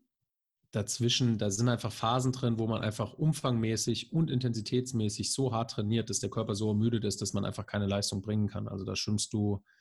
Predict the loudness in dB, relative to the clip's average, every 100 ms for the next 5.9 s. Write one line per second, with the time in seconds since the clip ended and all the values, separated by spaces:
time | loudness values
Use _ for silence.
0 | -20 -20 _ -4 2 4 4 4 4 2
1 | 0 0 2 2 0 0 0 -2 0 0
2 | 0 -2 -2 0 2 2 2 -2 -4 -6
3 | -8 -8 -4 -4 -4 -8 -12 -14 -12 -8
4 | -6 -4 -2 -2 0 -2 -2 -2 -6 -6
5 | -6 -4 -4 -2 -2 0 0 -2 -6